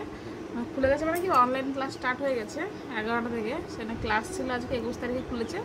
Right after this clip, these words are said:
দুদিন class হচ্ছে বলে অত আর time পাচ্ছি না। আজকে মানে আমার ছোট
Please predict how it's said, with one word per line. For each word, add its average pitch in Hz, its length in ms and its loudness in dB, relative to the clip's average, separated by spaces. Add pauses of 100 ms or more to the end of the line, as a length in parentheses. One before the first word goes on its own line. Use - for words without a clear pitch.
(100)
দুদিন 247 300 0
class 226 240 0
হচ্ছে 247 200 -4
বলে 254 140 -2
অত 247 200 -4 (920)
আর 254 180 6 (360)
time 277 260 0
পাচ্ছি 269 320 -2
না। 233 100 0 (1700)
আজকে 254 400 -2 (640)
মানে 233 260 0 (300)
আমার 233 260 -2
ছোট 254 220 -2